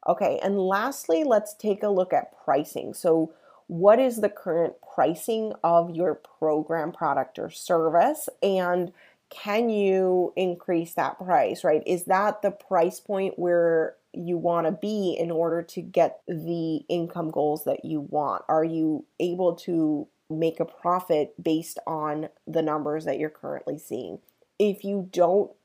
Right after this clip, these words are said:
know about that, and i-, if you're unsure about that, the challenge that we're doing, we're starting today, but you can certainly join us because we're gonna be going over how to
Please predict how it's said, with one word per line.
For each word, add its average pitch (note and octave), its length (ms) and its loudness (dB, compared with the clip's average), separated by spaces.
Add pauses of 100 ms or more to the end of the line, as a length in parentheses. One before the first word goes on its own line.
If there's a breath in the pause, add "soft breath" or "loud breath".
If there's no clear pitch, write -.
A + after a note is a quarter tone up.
(180)
know D#3+ 360 4
about F3 320 4
that, G3 460 0
and E3+ 140 -2
i-, D#3+ 160 2
if - 180 -6
you're D#3+ 220 -2
unsure E3+ 420 -2
about F3 280 0
that, F#3+ 260 2
the E3+ 280 2
challenge F#3+ 840 -2
that - 180 0
we're F3 160 2
doing, E3+ 400 2
we're F3+ 140 0
starting D4 400 0
today, D#3+ 360 0
but F3 200 4
you F3 140 -4
can E3+ 280 -6 (400 soft breath)
certainly G3+ 580 0
join E3 420 2
us A#3+ 280 -2
because E3 800 2 (120)
we're F3 180 2
gonna F3 180 0
be F3 120 -2
going E3 500 2
over D#3+ 460 0 (280 soft breath)
how G3 560 2
to E3 540 2